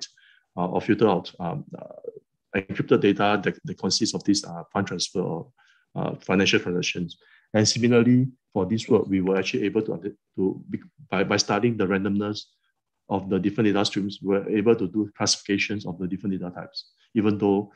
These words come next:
I mean, we are, we are the need to actually decrypt the, the, the, the network. So this is actually, uh, more recent research. So, uh, I mean, recently in the last two months, we actually have received three N S A grants.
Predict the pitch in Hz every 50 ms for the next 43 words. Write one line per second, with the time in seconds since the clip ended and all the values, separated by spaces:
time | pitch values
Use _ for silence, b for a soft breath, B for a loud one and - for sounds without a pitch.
0 | b b b _ - 98 104 110 104 90 101 117 113 110 - - - 90 104 107
1 | 104 95 90 87 107 107 - - 90 85 - - 104 87 92 87 - - - -
2 | 98 - - _ _ _ _ - 95 92 90 87 85 85 90 87 82 - 85 82
3 | - - 90 82 82 90 87 87 82 - - _ _ _ _ _ _ _ _ _
4 | _ _ _ _ _ _ _ _ _ _ _ _ _ _ - B B B B B
5 | B B B - - 135 135 139 190 180 - 123 107 104 - 127 131 135 131 131
6 | - - 107 98 95 92 92 92 98 104 110 113 120 123 107 104 - - 113 101
7 | 90 87 - - 120 104 - - - _ _ _ _ _ _ _ _ _ _ _
8 | _ _ _ _ - - - 120 113 110 110 117 - - 101 98 82 - - -
9 | - - - _ - 104 104 113 120 123 117 110 107 - 127 117 135 127 104 98
10 | 92 98 107 120 - - 117 110 110 107 107 104 - - 98 95 - - 113 107
11 | 101 87 90 90 - - 107 101 - - - 113 117 104 104 104 101 - 104 101
12 | 92 98 98 104 127 156 165 - b